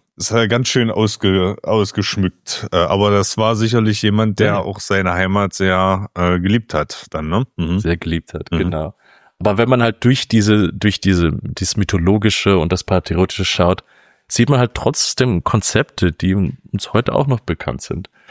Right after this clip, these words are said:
Speaker 2: Deswegen auch diese, diese Ver-, der Verweis zu volles Rohr Ero-, Eros-, Erosion, die, das Wasser, was dann halt durch den lehmigen Boden den Hang heranst-, äh, her-, heruntergetransportiert wird und dann erst später wieder raussickert.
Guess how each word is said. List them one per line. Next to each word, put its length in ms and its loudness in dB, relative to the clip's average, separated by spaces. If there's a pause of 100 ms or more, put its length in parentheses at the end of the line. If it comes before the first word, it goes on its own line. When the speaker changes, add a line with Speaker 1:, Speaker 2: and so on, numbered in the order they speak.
(100)
Speaker 2:
Deswegen 340 2
auch 200 0
diese, 640 2
diese 420 0
Ver-, 220 -2
der 220 0
Verweis 560 0
zu 320 2
volles 420 0
Rohr 180 2
Ero-, 240 0
Eros-, 420 -2
Erosion, 720 2 (1120)
die, 180 0
das 260 -4
Wasser, 480 0
was 200 -2
dann 220 0
halt 440 -2 (180)
durch 140 0
den 160 0
lehmigen 540 4
Boden 500 2 (500)
den 160 0
Hang 160 4
heranst-, 420 2
äh, 580 -4
her-, 360 0 (100)
heruntergetransportiert 1200 0
wird 260 2
und 160 0
dann 180 4
erst 180 0
später 340 0
wieder 160 2
raussickert. 720 0